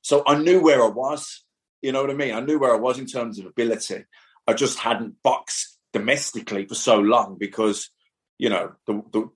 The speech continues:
you know, I, I think I boxed after the World Junior, after the Junior A B As, I think I boxed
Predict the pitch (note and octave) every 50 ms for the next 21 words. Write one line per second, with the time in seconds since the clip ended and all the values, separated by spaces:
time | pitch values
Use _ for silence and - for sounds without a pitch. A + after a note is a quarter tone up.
0 | _ - C3 C3 B2 G#2+ G2 G#2+ A2+ - - D3 D#3 E3 E3 - G3 D3+ C3+ A#2
1 | - - B2 B2 - - C3+ - - - B2 C#3 C#3 C3 A#2+ - - A#2+ A#2 A2+
2 | A2 A2 G#2+ - B2 A2+ - - A#2 - C#3 D3 C#3+ C#3+ C#3+ C3 B2+ A#2+ A#2 _
3 | _ _ _ - - A2+ A2+ A2 F#2+ G#2+ G2+ F#2+ G2 G2+ F#2+ G#2 G2+ - A#2 A2+
4 | A2 G2 - A2+ G#2 G2+ - - - - -